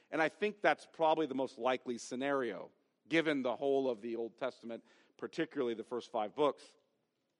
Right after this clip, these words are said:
But we don't ultimately know. What we know is the Lord somehow divinely revealed, "Abel, I'm pleased with your offering. Cain, I am not pleased with yours."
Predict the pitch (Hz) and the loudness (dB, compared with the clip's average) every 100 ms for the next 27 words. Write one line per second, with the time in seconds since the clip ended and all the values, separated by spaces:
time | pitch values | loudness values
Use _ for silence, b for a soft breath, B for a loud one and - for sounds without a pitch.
0 | _ _ _ 180 190 233 233 - 202 208 | _ _ _ 6 8 8 6 6 6 6
1 | 190 147 135 143 165 127 135 165 156 185 | 2 2 4 8 8 10 6 6 6 8
2 | 170 143 147 160 156 - 202 185 156 131 | 8 6 4 4 4 4 4 6 4 4
3 | 156 160 143 123 151 160 127 104 - _ | 4 4 0 -2 2 2 2 -2 -14 _
4 | _ _ _ _ 147 170 165 156 135 - | _ _ _ _ 6 8 8 6 4 0
5 | 151 123 120 135 123 120 123 113 98 123 | -2 -2 -4 2 2 0 -4 -8 -4 -4
6 | 120 110 107 107 - 110 95 92 90 107 | -2 -6 -6 -8 -8 -10 -12 -14 -16 -18
7 | 120 - - | -20 -20 -20